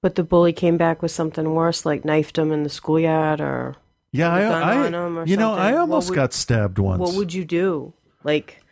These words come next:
Speaker 2: I,
Speaker 1: what do you
Speaker 2: well
Speaker 1: do at that point? Is that when police are involved and then you're fearful for your life and then you do move to another city? Like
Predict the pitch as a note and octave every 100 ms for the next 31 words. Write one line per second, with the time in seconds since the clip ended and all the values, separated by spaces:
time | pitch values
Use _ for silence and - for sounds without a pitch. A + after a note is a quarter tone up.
0 | _ - E3+ G#3 G3+ D#3 F#3 G3+ B3 A3
1 | G#3 G#3 - F3+ E3+ D#3+ E3+ F3 F#3 F3
2 | - F3 G3 - G#3 G3+ G3 G3+ G#3 G3
3 | F#3+ F3 E3+ F3 F3+ E3+ E3+ - F3 F3
4 | F3 E3+ E3+ E3 D#3 D#3+ G#3 A3+ E3+ D#3
5 | D#3+ D#3+ E3+ D#3+ D3+ E3+ F3+ G#3 A3+ G#3+
6 | B3 A#3+ A#3+ B3 B3 B3+ B3+ C#4 C4+ D#3+
7 | D3+ -